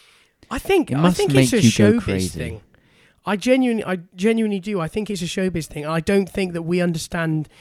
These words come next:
Speaker 1: the world that, um, people in showbiz still live in.
Speaker 2: No, maybe not.
Speaker 1: That what they think is normal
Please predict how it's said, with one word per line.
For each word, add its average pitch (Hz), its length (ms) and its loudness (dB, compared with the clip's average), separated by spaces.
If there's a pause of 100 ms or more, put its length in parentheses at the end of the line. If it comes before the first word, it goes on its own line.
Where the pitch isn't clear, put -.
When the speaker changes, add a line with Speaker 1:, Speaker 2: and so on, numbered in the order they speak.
(320)
Speaker 1:
the 156 100 -2
world 156 440 0
that, 139 280 -8 (360)
um, 135 580 -10 (1300)
people 170 320 -2
in 160 220 -2
showbiz 147 480 -8
still 151 300 -8
live 139 300 -8
in. 117 300 -12
Speaker 2:
No, 95 220 -6
maybe 92 280 -12
not. 90 120 -12
Speaker 1:
That 170 100 -2
what 160 200 -4
they 175 220 0
think 170 280 -2
is 147 140 -4
normal 139 640 -2